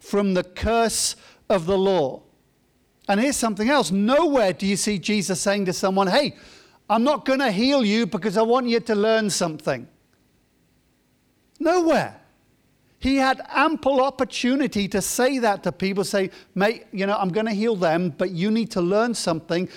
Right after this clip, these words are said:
so I'm gonna leave you in your sickness." There is no record of that anywhere in the Bible.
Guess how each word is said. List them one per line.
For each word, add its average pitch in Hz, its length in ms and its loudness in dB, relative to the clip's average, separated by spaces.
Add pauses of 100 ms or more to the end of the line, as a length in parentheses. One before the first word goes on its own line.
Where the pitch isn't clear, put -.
so 180 260 -4
I'm 196 200 -2
gonna 180 220 0
leave 170 320 -2
you 160 160 -2
in 160 100 -2
your 156 160 0
sickness." - 460 -8
There 185 180 -4
is 143 120 -6
no 202 140 -2
record 185 440 -2
of 127 120 -6
that 139 200 -4
anywhere 127 340 -6
in 117 60 -10
the 120 60 -10
Bible. 117 400 -12